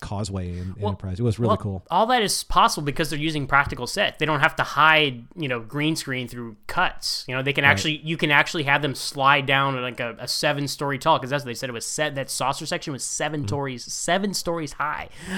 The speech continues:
Speaker 2: Uh, so you can
Speaker 1: Oh,
Speaker 2: actually
Speaker 1: wow.
Speaker 2: shoot them sliding down all the way and not have to worry about, "Okay, well, we only have three feet of green screen here," <laughs> you know.
Speaker 1: Right,
Speaker 2: Uh,
Speaker 1: right.
Speaker 2: so that's, that just all comes down to their, uh, you know, practical approach. Then the next one is called, uh, Beats and Shouting, <laughs> which,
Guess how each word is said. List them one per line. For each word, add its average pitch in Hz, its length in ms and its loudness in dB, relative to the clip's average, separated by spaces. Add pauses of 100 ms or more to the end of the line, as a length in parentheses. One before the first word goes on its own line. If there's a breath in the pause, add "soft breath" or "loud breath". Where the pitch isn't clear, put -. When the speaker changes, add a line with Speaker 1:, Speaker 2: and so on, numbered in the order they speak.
(120)
Speaker 2:
Uh, 143 160 8
so 139 140 0
you 170 80 0
can 165 100 2
Speaker 1:
Oh, 156 40 8
Speaker 2:
actually 160 240 2
Speaker 1:
wow. 98 60 -2
Speaker 2:
shoot 196 260 0
them 151 140 2
sliding 151 420 2
down 180 180 6
all 165 140 6
the 165 60 4
way 196 180 4
and 151 80 0
not 151 100 6
have 165 140 4
to 143 80 -2
worry 160 240 2
about, 135 320 6 (180 loud breath)
"Okay, 156 300 6
well, 143 120 4
we 147 120 2
only 151 140 2
have 147 180 4
three 156 320 0
feet 143 240 2
of 139 40 2
green 143 260 4
screen 135 300 0
here," 131 360 0
<laughs> - 100 -16
you 180 80 -2
know. 123 160 0 (180 loud breath)
Speaker 1:
Right, 98 220 2
Speaker 2:
Uh, 127 200 4
Speaker 1:
right. 120 100 2
Speaker 2:
so 143 160 4
that's, 156 160 8
that 160 240 4
just 151 180 -4
all 139 140 6
comes 135 240 -2
down 123 300 0
to 131 120 -6
their, 110 320 -4
uh, 107 240 -2
you 120 80 -12
know, 107 100 -8
practical 123 640 0
approach. - 480 -10 (300 soft breath)
Then 151 120 0
the 160 60 2
next 202 240 4
one 180 100 2
is 151 100 -2
called, 156 280 8
uh, 127 220 0
Beats 196 300 -4
and 143 180 -4
Shouting, 135 560 0 (240 loud breath)
<laughs> - 220 -4
which, 185 300 6